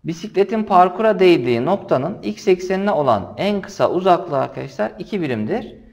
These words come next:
demiş. Yani şu uzaklık arkadaşlar iki birim, bakın dikkat ederseniz. M bölü N oranı nedir demiş.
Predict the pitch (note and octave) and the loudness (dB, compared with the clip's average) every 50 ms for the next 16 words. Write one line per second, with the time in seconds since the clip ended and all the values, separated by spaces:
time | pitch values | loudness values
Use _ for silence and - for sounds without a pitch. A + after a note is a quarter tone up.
0 | _ _ _ _ _ - F3+ F3+ C#3+ B2 D#3+ G#3+ - - - - - _ _ _ | _ _ _ _ _ -2 -2 0 0 0 -4 -6 -10 -14 -18 -20 -20 _ _ _
1 | _ _ - E3 F#3 F#3+ F#3 F3+ - - A3+ G#3+ G3+ F#3+ F3 D#3+ - D3 D3+ D#3 | _ _ -2 0 2 2 2 -2 -4 -4 -2 0 2 4 2 2 2 -2 -6 -4
2 | D#3+ D3 C#3+ - C#3+ D3 - - A3 A3 A3 G#3 - G3+ D#3+ A#2+ A2 A#2 A#2 A2 | -4 -4 -4 -6 -8 -8 -6 -6 -6 -6 -6 -6 -6 -4 -4 -4 -4 -4 -4 -4
3 | G2+ G2 - - E3+ G#3+ - - - - - - - C3+ B2+ B2 A2+ A2+ A2+ - | -6 -6 -6 -6 -8 -8 -8 -14 -20 -20 -20 -14 -8 -6 -6 -4 -4 -6 -8 -8
4 | - A#2 C#3+ G3 G#3+ - - - - _ _ _ _ - D#3+ G3+ A3+ A3+ G#3+ F#3+ | -10 -10 -10 -10 -12 -14 -18 -20 -20 _ _ _ _ -2 0 2 4 2 2 2
5 | D#3+ C#3+ C3+ C#3 D#3 G3 G#3+ G#3+ F3+ D#3 C#3 C#3 D3 F#3 A3 A3+ A#3 A#3 A#3 F#3 | 0 -2 -2 0 0 2 2 2 2 2 2 2 0 0 -2 -4 -4 -6 -6 -4
6 | G3 F3+ E3+ C#3 A#2 G#2 G2+ G2 G2 - | -4 -4 -4 -4 -6 -6 -8 -8 -12 -14